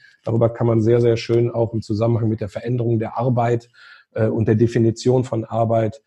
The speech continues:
ähm, sinnieren. Und das wäre sozusagen das Anliegen. Und ohne Notendruck und ohne Leistungsdruck nochmal so eine Arbeit zu schreiben, hat sicherlich auch eine sehr, sehr, ähm, angenehme Komponente.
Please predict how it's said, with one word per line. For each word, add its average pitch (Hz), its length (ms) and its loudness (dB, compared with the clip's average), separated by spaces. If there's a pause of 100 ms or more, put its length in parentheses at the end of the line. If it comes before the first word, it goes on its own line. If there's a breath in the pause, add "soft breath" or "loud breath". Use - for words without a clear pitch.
(240)
ähm, 107 360 -2
sinnieren. 127 680 2
Und 113 160 -4
das 113 200 -4
wäre 117 200 2
sozusagen 110 540 -2
das 104 160 -8
Anliegen. 113 600 -2 (300 soft breath)
Und 107 160 -4
ohne 143 480 6 (260)
Notendruck 139 840 2
und 117 260 -4
ohne 131 240 2
Leistungsdruck 127 800 -2
nochmal 123 200 -2
so 120 80 -2
eine 120 140 0
Arbeit 120 300 0
zu - 120 -8
schreiben, 117 420 -2 (300 loud breath)
hat 117 160 -2
sicherlich 123 440 -2
auch 117 240 2
eine 113 220 -2
sehr, 123 260 2
sehr, 120 540 2
ähm, 113 340 -4
angenehme 117 480 0
Komponente. 101 540 -8